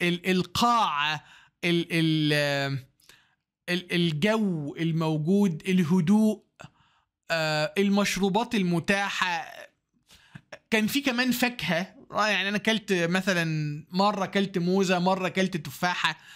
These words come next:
لا، في حاجات لذيذة، يعني اللي أنت عايزه موجود. آه، ال-، ده، ده جوه القاعة مش في السكن. لا، ده وأنت بتلعب كده جنب الشاي والقهوة والحاجات، في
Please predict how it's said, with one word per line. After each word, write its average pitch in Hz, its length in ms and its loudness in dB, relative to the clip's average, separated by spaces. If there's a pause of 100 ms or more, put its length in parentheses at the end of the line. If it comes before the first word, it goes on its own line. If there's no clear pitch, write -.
(140)
لا، 220 180 0
في 208 140 -2
حاجات 277 320 -2
لذيذة، 202 500 0
يعني 156 240 -2
اللي 175 120 2
أنت 240 160 -2
عايزه 214 260 -2
موجود. 185 560 2 (840)
آه، 170 360 -2
ال-، 160 880 0 (120)
ده، 180 140 -2
ده 180 200 -2
جوه 240 280 2
القاعة 202 520 0
مش 147 200 -4
في - 80 -4
السكن. 156 540 -2 (160)
لا، 185 320 -4 (120)
ده 151 100 -2
وأنت 196 220 2
بتلعب 185 480 -2
كده 262 480 -4
جنب 185 320 -2
الشاي 196 380 0
والقهوة 196 600 0
والحاجات، 180 600 -4
في 214 400 0